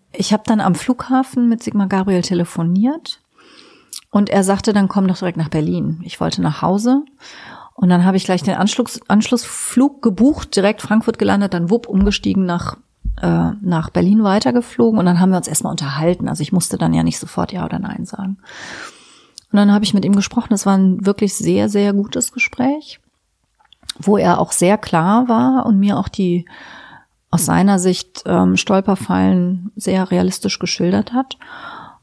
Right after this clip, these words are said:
Und ich hatte aber ein gutes Gefühl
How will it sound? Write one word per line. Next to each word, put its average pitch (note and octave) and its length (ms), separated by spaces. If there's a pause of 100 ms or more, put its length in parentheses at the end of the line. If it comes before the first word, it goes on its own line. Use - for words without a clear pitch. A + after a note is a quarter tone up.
(920)
Und G3+ 140
ich G3 120
hatte A3 180
aber A3 120
ein G#3+ 100
gutes A3+ 300
Gefühl G#3 480